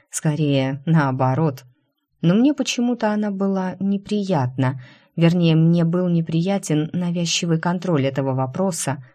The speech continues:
со стороны Саши, будто я какая-то непутевая,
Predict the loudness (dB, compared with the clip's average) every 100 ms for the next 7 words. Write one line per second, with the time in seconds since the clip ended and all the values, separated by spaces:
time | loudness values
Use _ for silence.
0 | _ -6 -4 -2 0 0 0 -2 -2 -2
1 | -4 -6 -10 _ _ _ 0 2 4 4
2 | 4 2 2 2 2 2 0 -2 -6 -2
3 | 0 0 0 -2